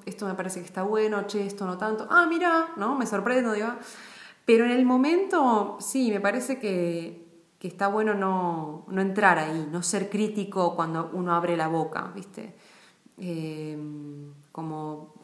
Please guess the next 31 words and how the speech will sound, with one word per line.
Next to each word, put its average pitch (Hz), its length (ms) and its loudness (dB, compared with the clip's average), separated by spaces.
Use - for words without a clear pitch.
eh, - 160 -18
nada, 160 420 -6
este, 196 520 -14
ana-, 180 320 2
analizarse, 185 600 2
estudiarse, 226 920 0
pero 185 200 2
no 220 160 2
la 262 160 2
cosa, 254 640 0
esto, 190 240 -4
del 190 140 0
juicio, 170 680 0
¿no? 247 280 -8
Esto 180 240 -10
de, 165 320 -10
y 180 140 2
el 214 100 8
gusto, 220 460 4
que 196 80 -2
es 190 100 -6
tan 196 180 0
tirano. 180 580 4
Me 247 120 -6
gusta, 247 520 -4
no 277 100 -4
me 294 120 0
gusta, 240 440 -4
es 208 80 -12
como, 196 420 -4
¿no? 208 360 2